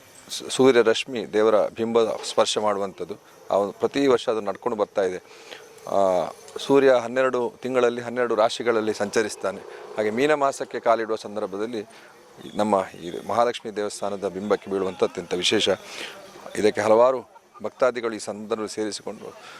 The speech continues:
ಆ, ಧರ್ಮದರ್ಶಿಗಳ ಐತಪ್ಪ ಸಪಲ್ಯರು ಹಾಗೂ ಅವರ ಕುಟುಂಬಸ್ಥರು ಅತ್ಯಂತ ವಿಜೃಂಭಣೆಯಿಂದ ಈ ಕ್ಷೇತ್ರವನ್ನು ನಡೆಸಿಕೊಂಡು ಬರ್ತಾ ಇದ್ದಾರೆ. ಹಾಗಾಗಿ ಈ ಕ್ಷೇತ್ರವನ್ನು, ಇದು ಜೀರ್ಣ ಸ್ಥಿತಿಯಲ್ಲಿರುವ ಕಾರಣ, ಸಂಪೂರ್ಣವಾಗಿ ಜೀರ್ಣೋದ್ಧಾರ ಮಾಡುವ ಸಂಕಲ್ಪದಲ್ಲಿ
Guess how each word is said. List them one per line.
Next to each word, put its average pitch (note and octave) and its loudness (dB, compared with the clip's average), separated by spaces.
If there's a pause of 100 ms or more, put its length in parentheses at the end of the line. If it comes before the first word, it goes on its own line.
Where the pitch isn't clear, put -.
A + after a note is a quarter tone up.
(300)
ಆ, G2 4 (420)
ಧರ್ಮದರ್ಶಿಗಳ A2 2
ಐತಪ್ಪ G#2 0
ಸಪಲ್ಯರು G2 -2
ಹಾಗೂ G2 0
ಅವರ G#2 6
ಕುಟುಂಬಸ್ಥರು G#2+ 0 (520)
ಅತ್ಯಂತ B2 2
ವಿಜೃಂಭಣೆಯಿಂದ A#2 0
ಈ G2+ -2
ಕ್ಷೇತ್ರವನ್ನು G#2 -2
ನಡೆಸಿಕೊಂಡು F#2+ -4
ಬರ್ತಾ F2+ 0
ಇದ್ದಾರೆ. E2+ -4 (540)
ಹಾಗಾಗಿ C3+ 0
ಈ C#3 -6
ಕ್ಷೇತ್ರವನ್ನು, C3+ 0 (540)
ಇದು B2 2 (360)
ಜೀರ್ಣ C#3 4
ಸ್ಥಿತಿಯಲ್ಲಿರುವ A#2+ 0
ಕಾರಣ, B2+ 2 (480)
ಸಂಪೂರ್ಣವಾಗಿ B2 0
ಜೀರ್ಣೋದ್ಧಾರ A2 0
ಮಾಡುವ G2+ 0 (160)
ಸಂಕಲ್ಪದಲ್ಲಿ G#2 -4